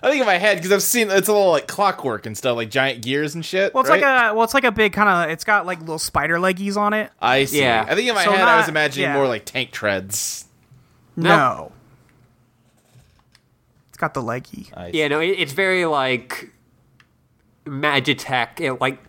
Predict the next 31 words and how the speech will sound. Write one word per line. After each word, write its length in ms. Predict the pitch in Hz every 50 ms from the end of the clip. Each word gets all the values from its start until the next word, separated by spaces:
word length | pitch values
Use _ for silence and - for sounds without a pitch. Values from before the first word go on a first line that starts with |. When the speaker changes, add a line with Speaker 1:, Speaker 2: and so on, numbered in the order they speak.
| -
Speaker 1:
Sure. 380 | - - - 139 95 85 - -
Speaker 3:
there's 280 | - 143 175 190 165 160
a 80 | 170 147
bird 720 | 127 113 107 - 139 139 147 156 160 160 170 170 165 165
thing 300 | 131 - 190 185 175 170
going 260 | 165 185 180 185 180 180
on 160 | 180 180 185
here. 500 | 170 175 202 196 190 190 196 185 143 - - _ _ _ - _ _ _ _ _ _ _ _ _ _ _ _ _ _ _ _ _ _ _ _ _ _ _ _ _ _ _ _ _ _
Uh, 340 | 135 127 123 120 123 123 123
so, 680 | 123 - - 139 123 117 113 113 113 110 107 107 - _ -
like, 240 | 120 113 98 98
that 180 | - 123 117 120
is 140 | 120 110 104
what 180 | 120 120 117
it's 160 | 113 107 - -
going 400 | - 135 110 104 98 101 101 98
for. 460 | - - 110 95 95 - 120 - - _ _ _ _ _ _ _ _ _ _ _ _ _ _ _ _ _ _ _ _ _ _ -
Speaker 2:
Now, 100 | 113 - 135
when 60 | 123
Speaker 1:
Mm-hmm. 60 | 101 -
Speaker 2:
you 40 | 85
say 160 | 82 - 196
bird 340 | 156 147 151 143 135 131 -
thing, 320 | - 110 107 110 - 143 - _ _ _ _ _ _ -
Speaker 3:
Yeah. 280 | - 139 120 107 95 - - _ _ _ _ _ _
Speaker 2:
what 160 | - 165 - -
the 60 | 190
fuck 260 | - - 202 190 -
are 20 |
you 120 | 170 156 143
saying? 440 | - - 135 117 87 - 85 139